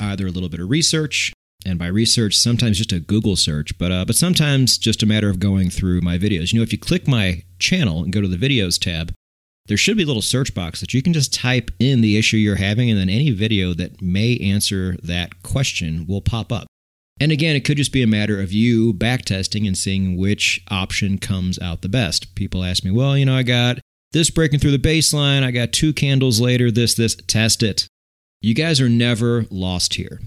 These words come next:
even if you think you are. I don't want you guys peppering the Discord forum with rudimentary amateur questions or questions you can easily figure out on your own. Remember I said it before,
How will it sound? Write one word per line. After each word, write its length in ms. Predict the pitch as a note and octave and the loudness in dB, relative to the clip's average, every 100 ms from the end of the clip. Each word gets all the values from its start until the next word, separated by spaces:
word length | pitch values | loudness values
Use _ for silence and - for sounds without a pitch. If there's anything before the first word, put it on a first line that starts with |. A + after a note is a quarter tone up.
| - | 0
even 240 | A2+ C#3+ | 2 4
if 160 | E3+ D3+ | 2 2
you 80 | D3 | 0
think 300 | - B2+ A2+ | 2 2 2
you 160 | A2 F#2+ | 0 0
are. 260 | D2+ - - F#2+ | -8 -8 -10 -6
I 100 | G#2 | -2
don't 160 | A#2+ | 0
want 160 | C#3+ C3+ | 0 2
you 60 | |
guys 240 | B2+ B2 A#2 | 2 2 2
peppering 480 | - B2 - A#2 A2+ | 0 -2 0 2 2
the 80 | |
Discord 540 | G2+ G#2+ - G#2 F#2 F2+ | 2 0 0 0 -2 -4
forum 440 | G2+ F#2 F#2 F2+ | -2 -2 0 -2
with 300 | F2+ F2+ - | -2 -4 -2
rudimentary 920 | F#2 A2+ A2 G2+ F#2+ G2 F#2 F#2 F#2 | 0 2 2 2 -2 -4 -2 -2 -4
amateur 640 | G2 F#2+ G2+ F#2 F#2 F2 E2+ - | -2 0 0 0 -4 -4 -8 -6
questions 640 | - A#2 - B2+ B2 - - _ _ _ | -2 0 2 2 2 0 -4 _ _ _
or 120 | G#2 F#2+ | -6 0
questions 500 | - B2 - B2+ G#2+ | 0 2 2 2 2
you 80 | |
can 160 | A2 G#2+ | 0 0
easily 420 | G#2+ A2+ G2+ A2+ | 2 2 2 0
figure 380 | A2 G#2 F#2 F2 | 0 -2 -4 -4
out 160 | D#2+ E2 | -6 -6
on 160 | F2+ E2 | -6 -4
your 160 | F2 - | -6 0
own. 440 | A#2 G2+ - - - _ _ _ _ C3 | 2 2 -2 -10 -16 _ _ _ _ 0
Remember 200 | F#3+ G3 | 2 2
I 60 | |
said 200 | D#3+ E3 | 0 -2
it 60 | A#2+ | -2
before, 380 | A#2 D3 D#2 | -2 -2 -2